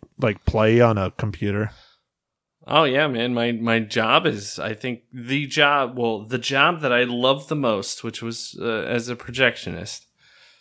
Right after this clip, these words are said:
Speaker 2: um, I think it's completely eliminated.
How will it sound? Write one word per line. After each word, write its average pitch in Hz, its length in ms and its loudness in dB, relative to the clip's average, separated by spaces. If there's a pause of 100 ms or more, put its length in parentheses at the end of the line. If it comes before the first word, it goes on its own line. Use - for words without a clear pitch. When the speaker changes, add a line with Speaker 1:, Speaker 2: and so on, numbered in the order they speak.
(400)
Speaker 2:
um, 107 520 2 (1000)
I 110 100 -6
think 127 200 4
it's 117 120 -2
completely 110 800 4
eliminated. 107 680 2